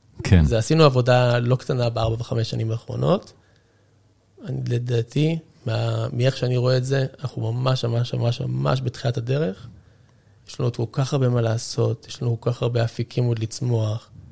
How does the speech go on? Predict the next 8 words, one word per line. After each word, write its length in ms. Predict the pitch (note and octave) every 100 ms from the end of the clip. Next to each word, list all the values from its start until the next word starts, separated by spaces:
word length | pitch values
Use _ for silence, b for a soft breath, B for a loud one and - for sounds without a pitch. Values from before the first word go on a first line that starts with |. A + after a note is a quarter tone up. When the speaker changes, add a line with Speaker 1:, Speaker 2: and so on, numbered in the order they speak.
| b b b b _ - _ _ _ _ A2+
Speaker 2:
אנחנו 200 | - A#2
מאוד, 180 | A2+
מאוד 200 | A#2+ A#2+
אופטימיים. 420 | A2 - G#2 G#2 G#2 B B B -
Speaker 1:
אה, 400 | F#2 F2+ F2+ F2
אתם 140 | E2
מחפשים 340 | F#2 - - F2+
עובדים 400 | D#2 A2 G3